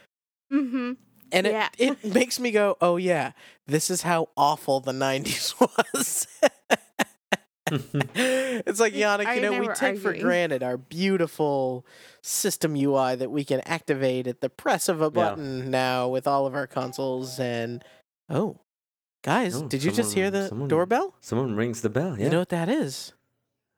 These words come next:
Speaker 3: What is that?
Speaker 2: It's a
Speaker 3: Food?
Speaker 2: five-port H D M I switcher so I can <laughs> completely fix my setup <laughs> that I ordered for one-day shipping on Amazon this morning. So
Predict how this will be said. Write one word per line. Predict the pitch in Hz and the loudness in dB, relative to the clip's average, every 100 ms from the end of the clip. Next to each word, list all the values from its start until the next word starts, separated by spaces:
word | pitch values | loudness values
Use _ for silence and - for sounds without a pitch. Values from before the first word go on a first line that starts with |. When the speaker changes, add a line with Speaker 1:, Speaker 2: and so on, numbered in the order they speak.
| _ | _
Speaker 3:
What | - 104 127 | -6 -2 0
is | 180 | -2
that? | 110 92 _ _ _ _ - | -4 -8 _ _ _ _ -4
Speaker 2:
It's | 151 | 2
a | 123 | 4
Speaker 3:
Food? | 208 | 2
Speaker 2:
five-port | 220 143 139 - - 131 - | 2 2 0 -2 -2 0 0
H | 143 135 | -4 -4
D | - 127 | -4 -4
M | 123 | -2
I | 131 | -2
switcher | 156 - 123 - 123 | -2 -4 -2 -2 0
so | - 147 | 2 2
I | |
can | - 185 - | 0 -4 -4
<laughs> | 180 208 | 2 2
completely | - 247 - 214 214 | 4 0 0 2 0
fix | - 220 - - 220 214 | 2 2 2 0 0 2
my | 226 | 2
setup | - - - 320 208 254 - | 0 0 4 4 4 2 2
<laughs> | 392 427 - 640 - - - | -2 -4 0 -2 2 2 2
that | - 285 269 - - 247 | 0 0 4 4 4 4
I | 202 190 | 4 4
ordered | 214 196 190 180 | 4 4 2 0
for | 175 | 0
one-day | 170 180 180 175 170 | 2 2 2 0 0
shipping | - 175 165 143 | 0 0 0 2
on | 147 | 2
Amazon | 147 156 151 135 127 117 | 2 2 0 0 -2 0
this | 120 - | -4 -4
morning. | 127 117 117 131 | -4 -2 -4 -8
So | - 120 | -6 -6